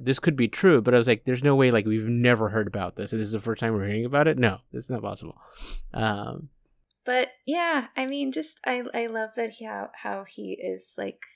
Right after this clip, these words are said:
Speaker 2: part of the fandom now, and he gets it, and he,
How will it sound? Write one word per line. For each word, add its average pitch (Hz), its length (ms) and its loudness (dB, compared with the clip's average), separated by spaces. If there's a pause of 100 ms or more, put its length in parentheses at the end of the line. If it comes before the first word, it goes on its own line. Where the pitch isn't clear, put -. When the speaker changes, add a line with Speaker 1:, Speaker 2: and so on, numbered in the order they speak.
Speaker 2:
part 202 220 -4
of 196 60 -8
the 208 80 -8
fandom 190 440 -6
now, 170 380 -18
and 185 180 -14
he 185 120 -16
gets 170 320 -8
it, 185 240 -8
and 190 340 -14
he, 165 560 -14